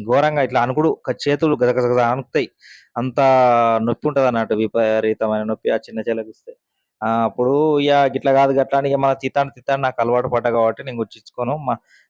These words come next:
ఇక అవి, ఆ తప్పిదారా ఏమన్నా ఎనిమిది మూలు గుస్తే కూడా చూస్తా, జాగ్రత్తగా ఉంటా నేను, జాగ్రత్త పడకుండా చూస్తా.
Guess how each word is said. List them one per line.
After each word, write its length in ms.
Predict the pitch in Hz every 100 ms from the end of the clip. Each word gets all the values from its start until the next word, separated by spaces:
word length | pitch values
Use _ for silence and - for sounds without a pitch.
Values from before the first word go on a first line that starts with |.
| 117
ఇక 140 | 117
అవి, 340 | 120 113 110 110 110 104 104 110
ఆ 100 | 113
తప్పిదారా 580 | - 120 135 165 165 160
ఏమన్నా 360 | 143 143 135
ఎనిమిది 400 | 127 127 139 143
మూలు 300 | 139 135 135
గుస్తే 340 | 127 123 - 143
కూడా 400 | 135 151 165 135 117
చూస్తా, 340 | - 135 147
జాగ్రత్తగా 520 | 117 123 139 135 170
ఉంటా 220 | 160 143
నేను, 380 | 123 117 156 175 120
జాగ్రత్త 280 | 120 117
పడకుండా 540 | 117 117 113 117 123 135
చూస్తా. 400 | 113 - 117